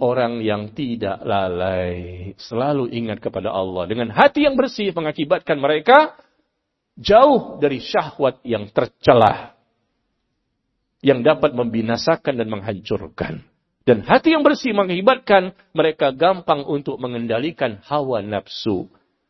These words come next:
Hawa nafsu bisa dikendalikan dan diarahkan ke hal-hal yang positif. Otomatis dosanya semakin sedikit.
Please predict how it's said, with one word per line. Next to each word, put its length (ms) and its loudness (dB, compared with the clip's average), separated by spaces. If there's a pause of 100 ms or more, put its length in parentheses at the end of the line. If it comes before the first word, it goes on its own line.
Hawa 240 0
nafsu 480 -4
bisa 240 -4
dikendalikan 960 -2
dan 160 0
diarahkan 800 -2
ke 160 0
hal-hal 480 -2
yang 240 -2
positif. 640 2 (560)
Otomatis 800 0
dosanya 560 -2
semakin 720 0 (480)
sedikit. 800 -4